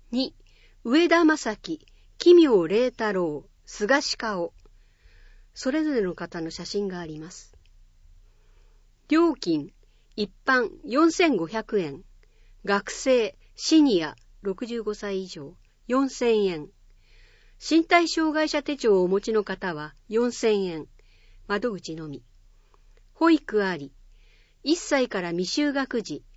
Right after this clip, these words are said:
五百円、定員五人、申し込み順。十月八日土曜までに要予約。キラリ音楽祭関連企画。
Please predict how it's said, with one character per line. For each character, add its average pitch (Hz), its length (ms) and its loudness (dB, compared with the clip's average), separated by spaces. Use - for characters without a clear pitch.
五 190 100 -4
百 247 360 -2
円、 147 180 -4
定 285 320 2
員 233 340 -2
五 208 200 2
人、 233 300 0
申 233 200 -2
し - 80 -10
込 214 160 -2
み 202 120 -4
順。 170 300 -12
十 320 240 4
月 311 300 -2
八 269 200 0
日 240 140 -2
土 226 160 2
曜 294 180 4
ま 220 160 0
で 160 120 -4
に 156 260 -6
要 269 260 0
予 151 160 -2
約。 156 400 -12
キ 349 140 6
ラ 330 120 6
リ 214 160 2
音 247 180 4
楽 247 220 -2
祭 170 340 -6
関 302 300 4
連 302 200 0
企 - 160 -14
画。 185 300 -8